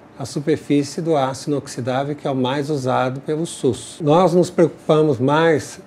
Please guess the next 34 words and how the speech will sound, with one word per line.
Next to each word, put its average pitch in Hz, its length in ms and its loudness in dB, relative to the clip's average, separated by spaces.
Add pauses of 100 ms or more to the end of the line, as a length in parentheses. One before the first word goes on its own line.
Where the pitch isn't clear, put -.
(200)
com, 143 420 4 (640)
ah, 123 460 -4
o 170 80 -4
ponto 165 320 2
de 135 140 0
vista 156 360 0
de 135 140 -4
ciência 156 640 0 (100)
e 151 80 0
engenharia 139 440 2
de 139 80 -2
materiais. 147 920 -2 (520)
Então, 131 160 -2
a 135 40 -2
gente 147 280 -2
não 165 280 4
faz 151 680 0 (300)
estudos 143 680 0
in 135 100 4
vitro 147 720 -2
ou 151 360 2 (380)
in 151 140 0
vivo. 123 520 0 (640)
A 120 40 -14
gente 127 220 -6
faz 143 280 0
só 160 400 0 (360)
a 135 80 -8
parte 139 580 -2
de, 127 380 2
do 131 140 -2
crescimento 127 640 -4
do 156 100 -4
filme 202 500 0